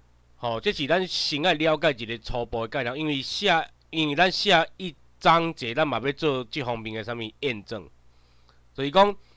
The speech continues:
那照法律来推导，咱最终台湾会变做啥？国际地位会变做啥？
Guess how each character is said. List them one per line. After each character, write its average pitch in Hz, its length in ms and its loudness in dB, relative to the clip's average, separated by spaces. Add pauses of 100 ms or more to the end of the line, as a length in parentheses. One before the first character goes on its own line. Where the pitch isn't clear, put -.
(320)
那 143 200 4
照 202 240 8
法 190 180 8
律 170 180 -2
来 143 120 4
推 143 260 -2
导， 65 400 -10
咱 151 240 -4 (140)
最 156 220 0
终 139 240 0
台 117 180 -4
湾 123 140 -2
会 123 100 -4
变 110 180 -8
做 101 140 -8
啥？ - 160 -14 (480)
国 170 120 0
际 175 200 2
地 113 120 -6
位 113 100 -2
会 117 60 -2
变 123 140 -4
做 110 140 -4
啥？ - 160 -12